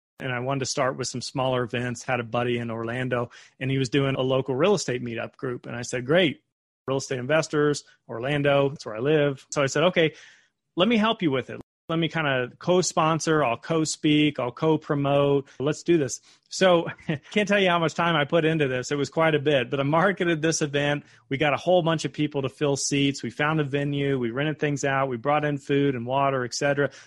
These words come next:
I made a PowerPoint presentation, polished it off, dressed up nicely, showed up, had rehearsed this thing a hundred times, came in and literally just killed it. It was great. It was a great presentation, beginning to end,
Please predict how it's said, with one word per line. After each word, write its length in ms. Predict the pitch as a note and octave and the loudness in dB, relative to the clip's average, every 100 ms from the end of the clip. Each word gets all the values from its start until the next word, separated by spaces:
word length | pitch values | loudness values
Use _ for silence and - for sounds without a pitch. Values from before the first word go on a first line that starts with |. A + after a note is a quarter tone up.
| _ | _
I 60 | B2+ | -2
made 180 | C#3 C3+ | 0 0
a 60 | |
PowerPoint 640 | - E3 D#3+ D#3 - D3+ C#3+ | 0 0 2 2 2 -4 -2
presentation, 800 | C#3+ C#3 C3+ C#3+ C#3 C3+ C3+ B2+ | -2 -2 -4 -2 -2 -2 -4 -2
polished 460 | D3+ D3 D3 - | 2 2 2 0
it 80 | C#3 | -2
off, 260 | C3+ C#3 C3 - - _ | 0 -2 -4 -12 -20 _
dressed 400 | D3+ D#3+ D#3+ - | 0 2 2 2
up 220 | D#3 D3 | 0 2
nicely, 640 | D3+ C#3+ C#3+ - C#3+ C#3 - _ _ | -2 -2 -2 0 0 0 -2 _ _
showed 440 | - F3+ E3 D#3 | 0 4 4 6
up, 240 | D3+ D3+ | 4 2
had 120 | C#3+ B2+ | 0 -2
rehearsed 520 | B2+ B2+ D#3 D3+ - | -2 0 0 0 -2
this 180 | C#3+ - | -4 -2
thing 240 | D3 D3 | -2 -2
a 40 | |
hundred 320 | C3 D3 C#3+ C#3 | -2 0 -2 -2
times, 460 | C#3+ C#3+ C#3+ C#3+ - - _ | -2 -2 -2 -4 -8 -20 _
came 300 | - F3+ F#3 | -4 0 2
in 240 | F3 E3+ D#3+ | 2 2 0
and 140 | C3 | 0
literally 500 | C3 E3+ F3 D#3+ D3+ | 2 2 4 2 2
just 300 | C#3 D3 - - _ _ | 2 -2 -4 -12 _ _
killed 360 | - F#3 F3 | 2 4 4
it. 100 | C3 | 0
It 60 | A2+ | -2
was 160 | C3+ A#2+ | -4 -2
great. 260 | E3 D3+ | 2 2
It 60 | B2 | 2
was 80 | B2 | -2
a 40 | |
great 260 | C3 D#3+ D#3+ | 2 2 2
presentation, 760 | E3+ D3 D3 D3+ D3+ C#3+ D3+ | 0 0 -2 0 0 0 -2
beginning 380 | C3+ B2+ D3 D3+ | -2 -2 -2 0
to 100 | C3+ | -2
end, 380 | D#3 D3 D3 | -2 -2 0